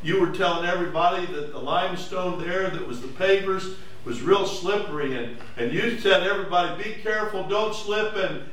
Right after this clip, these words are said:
and as you said that, you went, 'Whoop!'" So,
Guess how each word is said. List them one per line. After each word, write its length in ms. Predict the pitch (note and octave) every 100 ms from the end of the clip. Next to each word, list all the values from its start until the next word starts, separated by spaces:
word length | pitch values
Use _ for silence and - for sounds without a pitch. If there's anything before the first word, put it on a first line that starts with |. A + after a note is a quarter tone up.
| -
and 160 | -
as 260 | D#3+ F#3+ F#3+
you 100 | G3+
said 360 | - G#3+ G#3 F#3
that, 180 | F3+
you 80 | E3+
went, 180 | E3 E3
'Whoop!'" 560 | A4 C#5 D5 C#5+ - - - - G4+ A#4 A#4 - - - - - -
So, 260 | E3+ D#3+